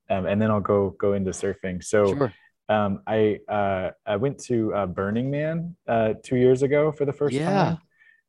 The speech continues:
Speaker 1: time. Um, and that was, uh, an incredible, in many cases, like, life-altering experience. Um, and part of the experience to going to Burning Man, for those who don't know, it's, like, a week,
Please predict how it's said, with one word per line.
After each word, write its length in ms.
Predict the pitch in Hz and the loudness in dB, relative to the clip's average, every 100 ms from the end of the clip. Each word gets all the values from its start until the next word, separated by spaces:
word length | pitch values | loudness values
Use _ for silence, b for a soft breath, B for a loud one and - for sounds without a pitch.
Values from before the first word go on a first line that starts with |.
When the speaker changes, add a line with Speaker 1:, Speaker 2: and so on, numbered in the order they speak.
| _ | _
Speaker 1:
time. 160 | 110 107 104 | 0 0 0
Um, 40 | |
and 180 | 104 110 | -2 2
that 220 | 120 131 | 2 2
was, 420 | 127 123 104 - - 104 | 2 2 2 -6 -12 -8
uh, 340 | 104 101 95 - | -4 -2 -2 -4
an 160 | 107 110 | -4 -2
incredible, 1040 | 107 104 - 151 147 135 113 107 104 101 - | -2 -6 -8 -2 2 4 4 4 4 2 -2
in 100 | 117 | -2
many 200 | 147 139 | 0 -2
cases, 360 | 123 107 101 | -4 -6 -6
like, 180 | 92 92 | -4 -2
life-altering 720 | 101 104 101 101 95 101 95 92 | 0 0 2 -2 -4 -4 -4 -6
experience. 840 | 87 _ 95 95 120 151 - - _ b b _ - | -10 _ -8 -6 -6 -8 -12 -20 _ b b _ -2
Um, 180 | 107 104 | -2 0
and 180 | 113 98 | -2 -4
part 320 | - 123 151 | -2 2 4
of 140 | 143 | 4
the 80 | 120 | 4
experience 540 | 107 - 117 113 110 - | 2 0 -4 -4 -4 -6
to 100 | 95 | -4
going 300 | 101 98 90 | -4 -4 -6
to 120 | 90 | -4
Burning 360 | 107 117 113 | -2 0 0
Man, 280 | 101 95 90 | -2 -4 -6
for 140 | - 104 | 0 4
those 180 | 113 | 4
who 80 | 113 | 4
don't 180 | 101 98 | 0 0
know, 180 | 101 98 | -2 -4
it's, 120 | - | -4
like, 140 | 95 | -2
a 100 | 95 | 0
week, 320 | 95 107 113 | 2 0 0